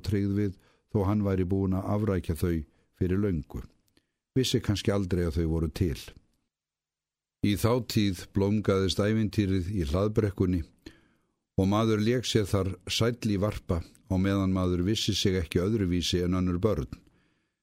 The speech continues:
En dagur veruleikans rennur ævinlega upp eins og aðrir dagar og maður vaknar óþyrmilega upp af fallegum draumi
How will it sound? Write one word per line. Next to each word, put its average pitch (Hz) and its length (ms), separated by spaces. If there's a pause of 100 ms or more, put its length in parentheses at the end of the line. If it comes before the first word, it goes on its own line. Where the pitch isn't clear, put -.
(240)
En 98 140
dagur 123 340
veruleikans 113 640
rennur 95 400
ævinlega 101 560
upp - 220 (100)
eins 92 220
og 85 100
aðrir 98 320
dagar 95 380 (340)
og 92 120
maður 95 320
vaknar 104 340
óþyrmilega 104 760
upp 90 160
af - 100
fallegum 107 500
draumi 87 420